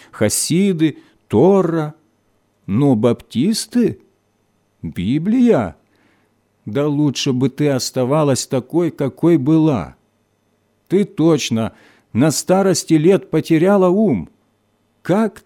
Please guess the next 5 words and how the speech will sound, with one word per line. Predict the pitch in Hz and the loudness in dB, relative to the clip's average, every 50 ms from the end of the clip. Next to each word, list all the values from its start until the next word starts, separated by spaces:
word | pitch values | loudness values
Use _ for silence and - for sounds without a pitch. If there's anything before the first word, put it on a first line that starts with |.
| _ | _
ты | - 147 156 151 | -6 -4 -4 -2
могла?» | 139 131 127 127 113 110 101 104 107 107 107 92 82 71 65 - _ _ _ _ _ _ _ _ _ _ _ _ _ _ _ _ _ _ _ _ _ _ | 0 0 -2 -2 -2 -2 -2 -2 -2 -2 -2 -4 -6 -8 -12 -16 _ _ _ _ _ _ _ _ _ _ _ _ _ _ _ _ _ _ _ _ _ _
сокрушался | - - - 110 - - 123 117 - - 120 101 92 - - - 98 107 | -8 -6 -6 -4 -4 -4 -6 -6 -6 -6 -6 -6 -6 -6 -6 -4 -4 -2
он, | 156 208 214 208 202 190 - _ _ _ _ _ _ _ _ _ _ _ _ | 0 0 2 2 0 0 -2 _ _ _ _ _ _ _ _ _ _ _ _
узнав | - 104 107 95 95 143 185 214 226 208 - | -6 -6 -4 -2 -2 -2 -2 -2 -2 -4 -6